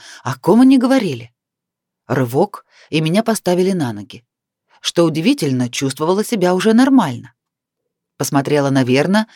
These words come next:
ожидающего моего слова, льва и на камень. Грозные и сосредоточенные. Они чего-то ожидали от меня.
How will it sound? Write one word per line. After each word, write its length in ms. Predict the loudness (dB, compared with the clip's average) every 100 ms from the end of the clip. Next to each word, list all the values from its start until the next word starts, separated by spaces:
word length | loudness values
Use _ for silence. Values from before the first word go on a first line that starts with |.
| -14
ожидающего 680 | -4 -2 0 0 0 -2 -2
моего 400 | -2 0 0 0
слова, 560 | 0 -2 0 0 0 -6 _ _ _
льва 500 | -2 -2 -2 -4 -4 _ -4
и 120 | 2
на 140 | 2
камень. 460 | 2 -6 -6 -12 -20 _ _ _ _ _ _
Грозные 760 | -4 0 0 -2 -4 -6 -10 _ _ _ _
и 60 |
сосредоточенные. 1160 | -6 -6 -2 -2 -2 -2 -4 -4 -10 -12 -14 -18 _ _ _ _ -8
Они 320 | 0 2 2
чего-то 440 | 0 0 0 -2 -2
ожидали 600 | -2 0 0 0 0 -2
от 220 | -4 -2
меня. 420 | -2 0 -4 -8